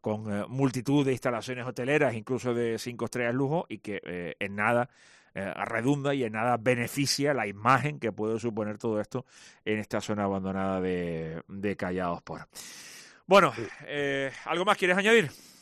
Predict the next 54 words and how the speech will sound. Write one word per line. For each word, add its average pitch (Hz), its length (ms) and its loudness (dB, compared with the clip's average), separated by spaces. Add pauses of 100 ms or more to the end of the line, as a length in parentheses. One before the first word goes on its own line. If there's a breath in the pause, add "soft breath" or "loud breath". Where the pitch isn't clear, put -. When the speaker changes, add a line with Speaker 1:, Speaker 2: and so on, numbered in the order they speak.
(680 soft breath)
Speaker 2:
No, 143 200 8
no, 175 220 10
en 120 60 -18
principio 123 960 4
no, 107 120 4
Guillermo. 95 280 0 (220)
La 98 120 2
verdad 98 260 2
que 98 480 2 (280)
agradecido 107 680 6
por 127 140 10
el 120 100 8
altavoz 117 400 8
que 104 140 4
nos, 98 260 4
que 135 120 -4
nos 95 120 0
has 101 140 2
dado, 113 280 2
¿no? 127 440 -20
Speaker 1:
Mm. 90 180 -20 (380 loud breath)
Agradecido 131 460 4
Speaker 2:
Hasta 202 140 8
Speaker 1:
a 180 40 8
Speaker 2:
luego. 175 260 6
Speaker 1:
ti 151 40 -2
siempre, 104 340 -4
de 113 120 -2
verdad, 120 420 -2
¿eh? 139 80 -4
Y 117 200 -4
siempre 139 220 -4
lo 135 120 0
digo, 170 440 2
eh, 107 360 -8
ustedes 135 340 -4
son, 143 220 -4
repito 127 400 -6
una 131 100 -6
vez 117 140 -6
más, 131 180 -4 (440 loud breath)
nuestros 120 260 0
mejores 127 280 2
corresponsales 123 720 -2
y 120 60 -8
cualquier 135 480 2
denuncia 131 380 -2
que 117 100 -6
quieran 120 220 -4
hacer, 127 240 -4
como 117 240 0
siempre 139 360 2
les 110 140 -2
repito, 117 460 -4